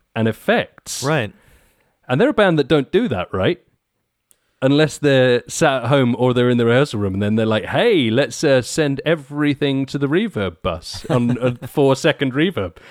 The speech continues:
Speaker 1: I find it really fascinating, uh, pathologically, kind of, that they want to do that for themselves, but they don't want to project that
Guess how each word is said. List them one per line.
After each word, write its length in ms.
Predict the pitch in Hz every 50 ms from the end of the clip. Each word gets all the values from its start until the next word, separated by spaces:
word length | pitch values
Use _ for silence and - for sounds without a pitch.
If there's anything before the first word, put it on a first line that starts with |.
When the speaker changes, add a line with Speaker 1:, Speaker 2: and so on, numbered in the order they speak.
| - - - -
Speaker 1:
I 60 | 139
find 220 | - - 160 151
it 60 | 156 143
really 160 | 165 165 160 -
fascinating, 640 | - 180 - - - 127 113 101 110 107 104 107 - _ _ _ - -
uh, 300 | 139 131 127 127 123 120 - - - _ _ _
pathologically, 960 | - 139 127 - _ - 135 127 127 127 117 - 117 - - - 98 92 92 90
kind 220 | - - 104 104
of, 280 | 101 92 - - _ _ _ _ _ _ _ _ _ _ _ - 143 - -
that 320 | 123 120 - - _ _
they 120 | - 117 117
want 240 | 113 127 131 107
to 80 | - 131
do 200 | 123 135 131 123
that 260 | 117 120 113 107 - _ _ _ _ _ _ _ _ _ _ _ _ _ _ _ _ _ _ _ _ _ _ _
for 140 | - - 120
themselves, 480 | 117 113 110 - 131 139 180 220 -
but 100 | - -
they 100 | 120 131
don't 200 | 127 143 139 127
want 160 | 113 123 117 -
to 40 |
project 320 | - 120 - 135 - - -
that 200 | 104 101 -